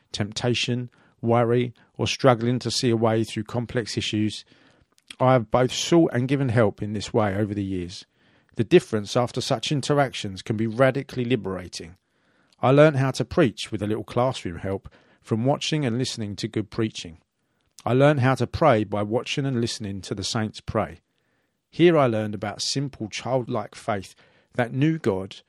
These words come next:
knew his heart, and knew how to gain a hearing. The best way to raise a church to be a praying community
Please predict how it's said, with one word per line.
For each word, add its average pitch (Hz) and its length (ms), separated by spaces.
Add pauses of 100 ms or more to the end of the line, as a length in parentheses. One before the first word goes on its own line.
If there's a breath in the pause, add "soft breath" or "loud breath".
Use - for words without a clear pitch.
(240)
knew 135 180
his 165 220
heart, 95 340 (100)
and 107 140
knew 104 140
how 113 160
to - 140
gain 113 320
a 113 40
hearing. 107 480 (640)
The 110 80
best 160 320
way 95 300
to - 180
raise 101 240
a 98 60
church - 420
to 117 80
be 104 100
a 95 60
praying 131 400
community 110 800